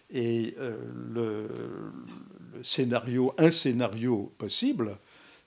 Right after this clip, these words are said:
euh, c'est, euh, qui, euh, peut-être dans les mois qui viennent, euh,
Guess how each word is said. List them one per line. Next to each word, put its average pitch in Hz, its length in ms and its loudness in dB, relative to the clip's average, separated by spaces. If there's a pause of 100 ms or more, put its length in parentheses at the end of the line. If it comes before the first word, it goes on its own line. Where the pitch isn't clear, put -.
(100)
euh, - 200 -6
c'est, - 580 -2
euh, - 120 -6
qui, 101 420 -10
euh, 113 320 -6
peut-être 120 260 -4
dans 110 100 -8
les 107 140 -6
mois 113 260 0
qui 151 200 -4
viennent, 190 420 0
euh, 113 240 -10